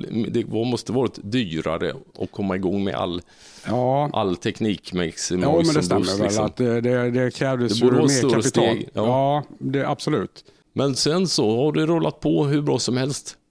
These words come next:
Speaker 2: Nej, det går ju upp och ner det där. Alltså jag, jag jobb-, alltså det var full fart i, i ganska många år i början. Sen, men jag jobbade ganska mycket med portabla displaysystem, reklam, budskap åt företag som skulle iväg på mässor och sådär.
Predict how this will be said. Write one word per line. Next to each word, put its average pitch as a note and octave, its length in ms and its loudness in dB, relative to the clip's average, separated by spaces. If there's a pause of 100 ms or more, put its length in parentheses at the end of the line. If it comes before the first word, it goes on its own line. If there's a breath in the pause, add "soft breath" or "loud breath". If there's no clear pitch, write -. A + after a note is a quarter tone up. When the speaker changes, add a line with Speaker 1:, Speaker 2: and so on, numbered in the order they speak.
(320 soft breath)
Speaker 2:
Nej, B2 640 0
det B2 80 0
går A#2+ 160 2
ju C3+ 60 2
upp - 140 -8
och B2+ 60 2
ner A2 220 0
det B2+ 60 0
där. D3+ 60 0 (180)
Alltså B2+ 320 0
jag, A#2+ 500 2
jag A#2+ 420 2 (440 soft breath)
jobb-, C#3 420 -2
alltså C#3 220 0
det D#3+ 360 2 (760)
var D#3 120 -2
full D3 200 0
fart - 380 -4
i, B2 40 2
i A#2+ 440 2
ganska B2+ 280 0
många C3 240 2
år C#3+ 160 2
i A#2+ 40 0
början. A#2 520 0
Sen, C3 220 0 (480 loud breath)
men A2+ 100 0
jag B2 40 2
jobbade E3 220 2
ganska D#3 200 -2
mycket C#3+ 260 0
med A#2+ 120 0
portabla A#2+ 340 0
displaysystem, B2 1160 2
reklam, C3 840 0
budskap A#2+ 440 -2
åt A#2 120 -2
företag A#2 400 -2
som G#2+ 140 -6
skulle A2+ 200 -4
iväg A2 180 -2
på A#2+ 60 -2
mässor B2 380 0
och B2+ 60 0
sådär. C3+ 240 0